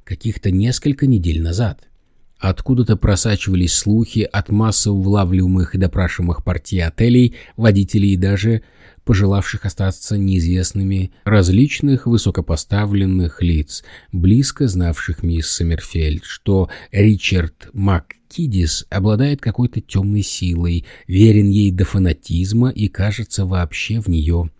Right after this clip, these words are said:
влюблен. На этой почве стали появляться самые невероятные домыслы, что Лаура Сомерфельд инопланетянка или явилась из других миров. Стали припоминать ее ирландское происхождение,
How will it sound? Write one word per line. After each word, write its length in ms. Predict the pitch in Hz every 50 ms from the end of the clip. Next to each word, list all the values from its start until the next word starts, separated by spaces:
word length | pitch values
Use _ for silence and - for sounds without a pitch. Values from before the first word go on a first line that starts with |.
| _ _ _ _ _ _
влюблен. 560 | - 90 80 82 76 71 73 - - - - _ _ _ _ _ _ _ _ _ _ _ _ _ _ _ _ - - - - - - _ _ _ _ _ -
На 100 | 123 175
этой 220 | 208 202 - 185
почве 420 | - - 175 180 165 - - 160
стали 320 | 135 - - 139 143 143 139
появляться 540 | 135 135 123 120 113 120 127 123 - 104 95
самые 380 | - - 117 117 117 123 120
невероятные 600 | 117 107 98 92 90 87 87 90 85 - 92 90
домыслы, 520 | 87 87 90 82 78 80 - - - 95 92
что 240 | - - 104 98
Лаура 260 | 98 95 98 95 98 95
Сомерфельд 640 | - - 101 95 95 87 - - 101 107 117 107 -
инопланетянка 1040 | 110 104 104 - 110 110 113 110 - - 87 85 85 80 - - 87 85 82 80 80 - - _ -
или 460 | - 101 107 117 123 127 127 127 131 - - _ _
явилась 480 | - 92 90 90 92 95 110 107 -
из 100 | - 107
других 380 | 92 90 90 82 80 82 80 -
миров. 480 | 87 85 76 76 76 - - - - - _ _ _ _ _ _ _ _ _ _ _
Стали 540 | - - - - 101 104 110 110 110 110 104
припоминать 640 | - 113 104 - 107 104 101 104 110 110 - -
ее 280 | 98 95 107 107 104 101
ирландское 540 | 98 104 107 107 104 95 - - - 104
происхождение, 1080 | 92 - 110 107 98 - - 120 113 104 107 120 139 143 120 107 98 95 90 90 90